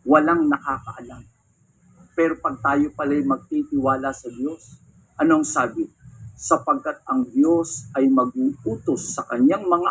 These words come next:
anghel upang ikaw ay iligtas."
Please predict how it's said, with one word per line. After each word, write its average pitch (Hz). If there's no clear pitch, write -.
anghel 120
upang 156
ikaw 127
ay 123
iligtas." -